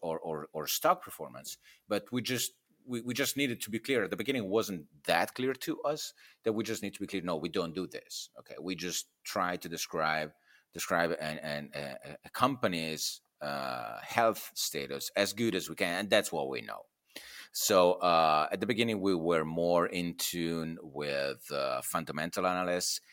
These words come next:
uh, as they were discussing the exact same metrics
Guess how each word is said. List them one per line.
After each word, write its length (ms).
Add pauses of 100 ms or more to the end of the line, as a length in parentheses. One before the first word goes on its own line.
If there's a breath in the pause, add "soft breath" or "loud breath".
(280 soft breath)
uh, 520
as 420
they 220
were 580
discussing 500
the 180
exact 380
same 220
metrics 600